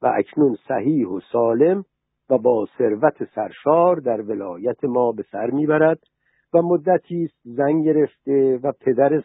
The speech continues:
سه فرزند است.» اسیر گفت: «سپاس خدای را که در حق او آن همه کرم فرمود، چون به عقیدهٔ من در دنیا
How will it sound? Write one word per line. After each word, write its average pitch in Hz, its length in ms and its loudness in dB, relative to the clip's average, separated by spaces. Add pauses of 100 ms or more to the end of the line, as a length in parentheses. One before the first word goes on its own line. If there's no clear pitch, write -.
سه 151 80 -2
فرزند 113 580 -4
است.» - 220 -20 (560)
اسیر 127 400 0
گفت: 131 440 0 (840)
«سپاس 156 480 2 (100)
خدای 143 540 0
را 139 380 0
که 135 60 -8
در 127 200 -6
حق 131 440 -6
او 139 340 -4
آن 151 280 -2
همه 131 360 -4
کرم 127 460 -2
فرمود، 85 460 -12 (840)
چون 151 160 4
به 151 60 2
عقیدهٔ 135 480 0
من 151 200 0
در 127 160 -2
دنیا 123 580 -2